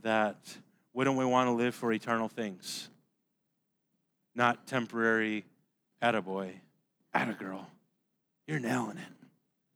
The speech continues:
What if people pleasing meant living in rebellion to God? We would be fools to think that that temptation doesn't exist.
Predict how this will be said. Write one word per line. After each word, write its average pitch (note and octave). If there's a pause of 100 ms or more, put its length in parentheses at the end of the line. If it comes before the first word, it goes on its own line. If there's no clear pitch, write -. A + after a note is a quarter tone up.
(1700)
What C3
if - (1080)
people C3 (140)
pleasing A2 (600)
meant A#2
living A#2
in A2+
rebellion G#2+
to G#2+
God? F#2+ (2500)
We A#2
would A#2
be G#2+
fools A2
to -
think G#2+
that F#2+
that G2
temptation G2+
doesn't F#2+
exist. F2